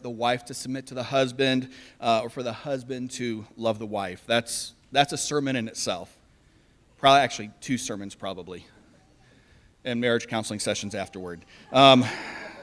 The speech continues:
so what I do want to look at, though, is what Paul says here at the end of this passage, uh, he, where he talks about, uh, well, he quotes from Genesis two twenty-four in verse thirty-one, which Pastor Harold read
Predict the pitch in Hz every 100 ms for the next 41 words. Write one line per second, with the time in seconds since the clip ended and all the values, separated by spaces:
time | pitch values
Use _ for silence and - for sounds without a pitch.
0 | - - 156 143 - - - 165 165 160
1 | 156 196 185 151 139 123 117 104 101 90
2 | 98 _ _ _ - - 147 139 151 -
3 | - 175 180 180 - 175 151 139 - 160
4 | 139 135 143 147 131 107 - 113 92 -
5 | 92 87 - _ - - - 110 113 110
6 | 147 143 151 143 135 165 170 170 147 139
7 | 135 - - - _ - - - 113 101
8 | 92 110 - - _ - 127 143 - 185
9 | 185 - - 151 147 135 139 123 147 147
10 | - 127 - 160 - 147 127 - 175 151
11 | 113 110 - - _ 135 127 131 131 -
12 | 127 123 143 143 135 135 - 147 143 147
13 | 127 156 139 131 135 123 123